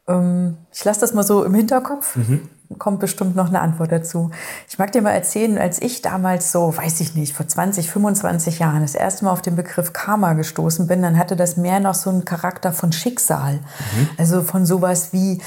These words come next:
Speaker 1: das hast du jetzt irgendwie mitgekriegt, so aufgebürdet wie so eine Gottesstrafe, weil, keine Ahnung, und dann sieh zu, wie du klarkommst. Also ich finde, da hat sich ja in den ganzen Jahren ja schon ganz, ganz viel verändert zu,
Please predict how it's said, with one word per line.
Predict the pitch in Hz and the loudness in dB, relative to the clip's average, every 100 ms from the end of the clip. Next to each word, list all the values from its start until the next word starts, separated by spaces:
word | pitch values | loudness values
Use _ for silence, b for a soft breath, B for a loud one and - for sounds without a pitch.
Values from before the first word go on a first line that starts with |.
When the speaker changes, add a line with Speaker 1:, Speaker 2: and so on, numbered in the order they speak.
| B | B
Speaker 1:
das | - 160 | -4 0
hast | 214 247 | 0 0
du | 220 | 2
jetzt | 214 208 | 2 0
irgendwie | - 202 202 190 | 0 0 2 4
mitgekriegt, | 180 247 - - - 277 277 | 4 2 -6 -8 -2 -2 -2
so | - | 0
aufgebürdet | 190 233 - 175 214 240 190 165 | 2 2 0 2 2 2 0 -2
wie | 202 | -2
so | 196 | 0
eine | 190 185 | 2 2
Gottesstrafe, | 175 220 262 247 - - 196 220 233 226 196 | 0 0 0 -4 -6 -4 0 0 0 -2 0
weil, | 180 185 185 170 | 0 2 0 -4
keine | - 180 180 | -2 0 0
Ahnung, | 175 220 254 269 - B B B B | 0 0 0 -2 -6 B B B B
und | 202 202 202 - - | 4 4 2 -6 -8
dann | 175 190 196 | 0 0 2
sieh | 180 196 | 0 -2
zu, | - 233 202 | -2 -2 0
wie | |
du | 196 | 0
klarkommst. | 196 - 190 196 160 147 147 - | 0 0 -2 0 -2 0 -2 -2
Also | 165 | -2
ich | 165 | -2
finde, | - 190 | -2 0
da | 180 | 0
hat | 175 | -2
sich | 185 | -2
ja | 185 180 | 0 2
in | 180 | 2
den | 175 175 | 2 2
ganzen | 180 180 185 165 | 2 2 2 4
Jahren | 175 190 175 | 4 2 2
ja | 170 | 0
schon | 160 165 | 0 0
ganz, | 170 180 - | 0 0 -2
ganz | 170 165 | 0 0
viel | - | 0
verändert | 170 175 - 196 175 165 | -2 0 2 2 2 0
zu, | - 175 170 | 0 2 0